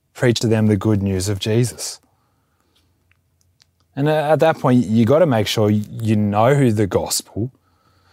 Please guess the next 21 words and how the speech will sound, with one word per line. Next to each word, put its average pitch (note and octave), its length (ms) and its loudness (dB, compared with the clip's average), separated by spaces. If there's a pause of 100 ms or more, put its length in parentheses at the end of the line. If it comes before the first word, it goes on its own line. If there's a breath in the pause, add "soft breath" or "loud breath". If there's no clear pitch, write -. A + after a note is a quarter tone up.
(140)
and A#2 100 4
you're B2 120 4
able B2 240 2
to A#2 120 -2
explain A2+ 540 0
it G2+ 100 -4
to G2+ 100 -6
people, F2+ 380 -8
right, E2+ 300 -4
in G#2 100 -2
a G2+ 80 -2
way A2 280 2
that A2 120 2
is F#2+ 140 -6
helpful, G#2+ 480 -4
in G2+ 80 -2
a G2 100 -2
way A2 240 4
that G#2+ 140 0
is G2 160 -4
clear. E2+ 460 -12